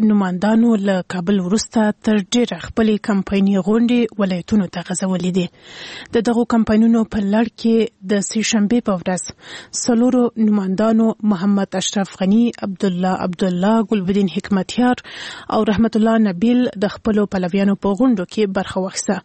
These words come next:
د دولت جوړونکي ټاکنیز ټیم مشر محمد اشرف غني په بلخ کې د خپلو پلویانو په یوه غونډه کې ټینګار وکړ چې د اوبو مدیریت او د لویو پروژو پلي کول یې د کارونو په لومړیتوبونو کې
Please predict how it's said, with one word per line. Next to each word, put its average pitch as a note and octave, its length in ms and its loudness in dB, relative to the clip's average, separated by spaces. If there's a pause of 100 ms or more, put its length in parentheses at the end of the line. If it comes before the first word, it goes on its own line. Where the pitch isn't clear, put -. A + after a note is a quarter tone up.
(180)
د A#3+ 200 2
دولت A#3 320 0
جوړونکي A#3 640 2
ټاکنیز A3+ 420 0 (220)
ټیم A3 260 4
مشر A#3 340 -2 (120)
محمد G#3+ 340 0
اشرف G3+ 400 -2
غني G#3+ 180 4 (140)
په F#3+ 160 0
بلخ A3+ 240 0
کې A#3 320 -2
د G3 140 -4
خپلو G#3 240 0
پلویانو G3+ 500 0
په A3+ 180 0
یوه A3+ 220 2
غونډه A3+ 280 2
کې A#3 160 0
ټینګار F#3+ 360 0
وکړ A#3 220 0 (100)
چې B3 80 2 (380)
د A3+ 160 2
اوبو A3+ 200 2
مدیریت G3+ 800 -2
او A3 80 2
د G3 220 0
لویو B3 280 4
پروژو G3+ 360 -2
پلي F#3+ 260 -2 (100)
کول G3+ 260 0
یې B3 280 2
د F#3 100 0 (100)
کارونو F#3+ 340 2
په A3 280 2
لومړیتوبونو A3 680 2
کې - 80 -10